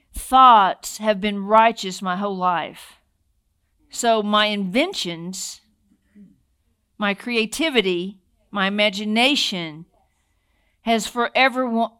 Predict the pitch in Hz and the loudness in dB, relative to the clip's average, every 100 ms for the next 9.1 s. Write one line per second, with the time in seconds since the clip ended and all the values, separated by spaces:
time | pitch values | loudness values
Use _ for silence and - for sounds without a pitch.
0 | 180 233 226 214 208 240 247 226 202 - | -4 0 0 2 4 4 4 -2 -4 -2
1 | 208 185 208 240 233 208 190 185 - _ | -4 -2 0 4 4 2 2 -4 -8 _
2 | - 233 208 180 - - _ _ _ _ | 2 6 6 4 0 -20 _ _ _ _
3 | _ _ - 208 214 214 214 190 208 190 | _ _ -4 0 6 6 6 4 -2 -6
4 | 220 208 196 214 196 180 196 185 208 202 | -4 -4 -2 0 -2 -2 -6 -6 -8 -8
5 | 190 208 196 185 - _ - - 247 214 | -6 -4 -4 -8 -14 _ -12 -2 0 0
6 | 269 247 220 - 220 233 240 233 220 _ | 0 -2 -2 0 4 6 6 4 -2 _
7 | _ _ - 226 233 233 254 302 339 302 | _ _ -8 -4 0 4 6 6 4 6
8 | 302 - 330 339 240 208 190 170 170 170 | 4 8 8 8 2 -2 -2 -6 -8 -12
9 | 185 | -14